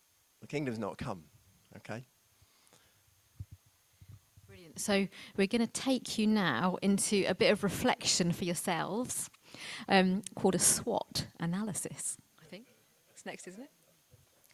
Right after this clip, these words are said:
Speaker 2: Yeah. So you will see on the table in front of you a sheet of A four paper. Could you all take a piece of A four paper in your hand and wave it? Let's get a bit of activity going on. <laughs>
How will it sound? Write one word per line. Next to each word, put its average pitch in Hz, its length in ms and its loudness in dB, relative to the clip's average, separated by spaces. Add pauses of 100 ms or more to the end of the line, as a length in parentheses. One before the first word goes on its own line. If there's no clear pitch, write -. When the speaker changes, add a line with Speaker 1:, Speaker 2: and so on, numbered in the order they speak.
(260)
Speaker 2:
Yeah. 170 240 0 (800)
So 214 440 6 (320)
you 262 80 0
will 262 80 2
see 294 400 4
on 262 180 8
the 254 60 6
table 254 380 4
in 240 80 4
front 240 260 6
of 208 100 2
you 208 160 6
a 220 60 4
sheet - 240 2
of 214 60 2
A 233 160 8
four 220 240 6
paper. 220 580 4 (260)
Could 254 180 6
you 277 100 6
all 269 60 6
take - 360 8
a - 20 -8
piece 311 300 4
of 269 40 4
A 269 200 10
four 277 180 6
paper 277 380 8
in 240 60 8
your 247 100 6
hand 240 300 8
and 240 200 12
wave 240 380 10
it? 233 240 6 (640)
Let's - 100 -6
get 247 160 6
a 240 60 8
bit 240 160 8
of 226 80 6
activity 254 640 6
going 247 380 8
on. 254 280 8
<laughs> - 40 -4